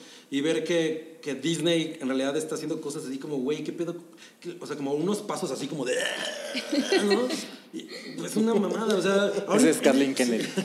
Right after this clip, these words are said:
Speaker 1: <laughs> En ese, Kathleen Kennedy. En ese momento, prometer más Star Wars cuando nadie está seguro si todavía nos gusta lo que está pasando,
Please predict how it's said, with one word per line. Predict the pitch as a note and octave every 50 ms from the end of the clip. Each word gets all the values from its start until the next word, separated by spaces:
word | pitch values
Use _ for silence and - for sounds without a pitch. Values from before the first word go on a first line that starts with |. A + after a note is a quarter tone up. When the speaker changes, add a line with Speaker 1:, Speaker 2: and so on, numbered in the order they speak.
| - A3 G3+
Speaker 1:
<laughs> | - G3 - - - - A#3+
En | G3 G#3 A3
ese, | B3+ A#3+ - - G#3 F3+ D#3
Kathleen | G3 E3+ F3+ E3+ G3 E3+ G3+ G3+
Kennedy. | - E3 D#3 D3 C#3 E3 G3 - - - - - - - - - - - - - D#3+ - - - A3 G#3+
En | G3+ G3+
ese | - C#4 C4 - D#4
momento, | C4+ A3+ G#3 G#3 G#3+ G#3 A3+ A3 G#3+ - - - - - -
prometer | F3 E3+ D#3 D#3 D3+ D#3 F#3+ G3+
más | G#3+ A3+ G#3 A3
Star | G#3 - - - F3 E3 E3
Wars | E3 E3+ E3+ E3
cuando | - D#3 C3+ C#3
nadie | C#3+ D#3 F3 F#3+ G#3+
está | G3+ - G3+
seguro | G#3+ G3+ F3+ - F3 F3+
si | - D3 C3+
todavía | - D#3 D#3+ E3+ E3
nos | D#3 C3+ A2+ -
gusta | B2 C#3 D3+ - - - E3
lo | C#3+ B2+
que | -
está | - - - C3 -
pasando, | - C3+ - B2+ B2+ C3 C3+ C#3+ E3+ G3+